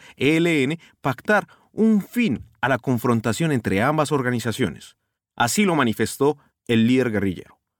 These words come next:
"A los compañeros del E L N los invitamos a poner fin a la guerra entre nuestras organizaciones,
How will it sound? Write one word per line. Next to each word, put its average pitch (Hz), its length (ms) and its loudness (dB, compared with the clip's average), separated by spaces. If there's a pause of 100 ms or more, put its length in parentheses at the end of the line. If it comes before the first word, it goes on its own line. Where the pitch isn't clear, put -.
(320)
"A 180 140 2
los 226 220 0
compañeros 208 800 0
del 104 140 2
E 139 60 2
L 180 280 0
N 185 180 -2 (120)
los 147 240 0
invitamos 143 600 0
a 147 60 -4
poner 131 320 -2
fin 208 380 0
a 104 80 2
la 95 120 0
guerra 127 400 0
entre 110 320 0
nuestras 98 360 -2
organizaciones, 90 800 -2